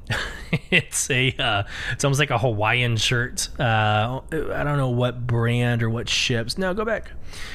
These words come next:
I don't know what ships these are. It almost looks like the six hundred I, but then some of these other ships, like, it doesn't look Origin to me.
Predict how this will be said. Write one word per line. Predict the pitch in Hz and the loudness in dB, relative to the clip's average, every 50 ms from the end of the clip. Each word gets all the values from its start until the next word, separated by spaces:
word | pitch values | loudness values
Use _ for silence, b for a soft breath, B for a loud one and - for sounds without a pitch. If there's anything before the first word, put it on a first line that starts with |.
| B B B | B B B
I | - | 0
don't | 139 147 | 2 2
know | 151 | 4
what | 147 139 123 - - | 2 2 0 0 0
ships | - - - - - 143 135 - - - | 0 0 2 2 0 0 0 -2 -4 -2
these | - 120 113 113 | -2 0 0 0
are. | 117 113 117 117 117 113 117 | 0 0 2 2 0 0 0
It | 110 127 | 0 0
almost | 135 131 135 131 - - | 0 0 0 0 -2 -2
looks | - - | -2 -2
like | 147 135 135 | -2 -2 0
the | - 127 117 113 113 110 | 0 0 2 2 0 0
six | - - - - - - - - - - - - - - - 143 127 - - - | 0 0 0 2 2 0 0 0 0 0 0 0 0 0 -2 -2 -2 -2 -2 -2
hundred | - 147 139 135 127 127 120 117 120 - - | 0 0 0 2 2 2 2 0 0 -2 -2
I, | 135 131 131 127 127 127 127 127 127 123 123 123 | -2 0 2 2 2 2 2 2 2 2 2 2
but | 123 127 | 0 0
then | 120 120 117 | 0 0 0
some | - - - 151 | 0 0 0 2
of | 147 | 2
these | 131 120 110 113 | 2 0 0 -2
other | - 127 131 131 123 113 | -2 -2 0 0 0 0
ships, | - - - 110 110 107 - - - - - - - - B B B B B B B B B B B B B - | 0 0 0 0 -2 -2 -4 -4 -4 -2 -2 -2 -4 -4 B B B B B B B B B B B B B -2
like, | 113 113 | 0 2
it | |
doesn't | 117 135 143 143 143 | 4 4 4 4 2
look | 123 110 - - | 2 0 -2 -2
Origin | - 120 127 127 123 117 104 101 95 95 | -2 0 0 0 0 0 0 0 0 -2
to | - - | -2 -2
me. | 98 95 98 98 101 98 | -2 -2 -2 -2 -2 -4